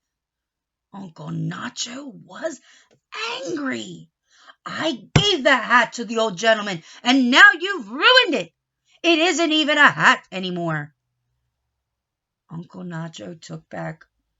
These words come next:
what was left of the old hat and slammed the door. <coughs> Excuse me.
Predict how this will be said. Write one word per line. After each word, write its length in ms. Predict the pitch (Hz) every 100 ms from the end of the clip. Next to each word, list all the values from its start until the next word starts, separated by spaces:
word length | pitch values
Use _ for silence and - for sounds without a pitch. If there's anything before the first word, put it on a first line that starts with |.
| _ -
what 160 | 165
was 220 | 160 156
left 280 | 160 160 160
of 120 | 160
the 160 | 151 156
old 260 | 151 160 160
hat 300 | 160 151 - _ _ _ _ _ _
and 320 | 202 175 185
slammed 560 | 226 - 180 202 190 160
the 60 |
door. 420 | 147 156 156 147 _ _ _ _ _ _ _ _ _ _ _ -
<coughs> 1200 | - - - - - - - - _ _ _ -
Excuse 400 | - - 165 185
me. 180 | 143 139